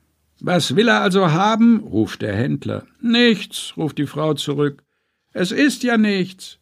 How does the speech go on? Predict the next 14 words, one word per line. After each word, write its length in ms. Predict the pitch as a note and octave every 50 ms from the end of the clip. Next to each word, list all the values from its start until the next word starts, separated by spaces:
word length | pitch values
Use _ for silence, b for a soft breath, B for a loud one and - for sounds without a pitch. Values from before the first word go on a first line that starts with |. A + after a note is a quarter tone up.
| _
Ich 200 | - G3 F#3 -
sehe 400 | - - - C4 D4 D#4+ D#4+ D#4
nichts. 520 | D4+ C#4+ C4 B3+ A3 - - - - - - _ _ _ _ _ -
Ich 140 | - -
höre 340 | - G3+ A3 A3 A3+ G#3+ G#3+
nichts. 580 | G#3 G3 G3+ G#3 G#3 F#3 F#3+ - - - - b b b b b b b b b b b b b -
Nur 280 | D#3+ F#3+ G#3+ G#3+ G#3
sechs 380 | F3 C#3+ F#3+ G#3 G3 G3 - -
Uhr 300 | - - B3 A#3 F#3 E3+
läutet 460 | C3+ A#2+ C3+ C3+ B2 B2 - C#3+ -
es 240 | - D3+ C#3+ C#3 -
und 380 | - F#3+ F3 D#3+ D3+ - - -
wir 240 | - F3+ G3 F#3+ F#3
schließen. 760 | F#3 - - G#3 A3+ A#3 G#3 E3+ - - - - - - -